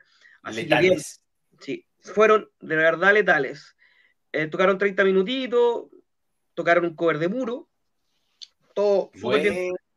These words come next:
Speaker 1: Sí,
Speaker 2: qué
Speaker 1: súper bien
Speaker 2: bacán,
Speaker 1: Letales. Después
Speaker 2: bueno.
Speaker 1: tocó Heiligen y yo que soy, pucha, pa' mí es súper,
Speaker 2: Heiligenista.
Speaker 1: yo soy súper poco objetivo con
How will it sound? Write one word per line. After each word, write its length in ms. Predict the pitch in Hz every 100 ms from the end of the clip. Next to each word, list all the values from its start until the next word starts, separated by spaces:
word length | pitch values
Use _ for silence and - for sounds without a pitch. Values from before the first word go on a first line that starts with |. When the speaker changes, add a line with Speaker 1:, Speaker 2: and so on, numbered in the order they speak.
| _ -
Speaker 1:
Sí, 300 | 185 180 -
Speaker 2:
qué 140 | - 113
Speaker 1:
súper 160 | 196
bien 120 | 185
Speaker 2:
bacán, 120 | 180 143
Speaker 1:
Letales. 220 | 135 135 139
Después 240 | - 202
Speaker 2:
bueno. 40 |
Speaker 1:
tocó 260 | 131 208 214 -
Heiligen 560 | 214 233 240 254 269 294 _ _ _ _ _ -
y 920 | 175 185 185 185 180 180 180 175 147 -
yo 160 | 170 180
que 100 | 175
soy, 440 | 180 175 165 160 _
pucha, 380 | 131 123 113 - _ _ _ _ _ _ -
pa' 100 | 147
mí 100 | 185
es 120 | 139
súper, 200 | 135 135
Speaker 2:
Heiligenista. 420 | 131 - - - - _ _ _ - -
Speaker 1:
yo 100 | 175
soy 120 | 196
súper 360 | - 226 240
poco 320 | - 226 220 220
objetivo 540 | - - 156 160 214
con 140 | 220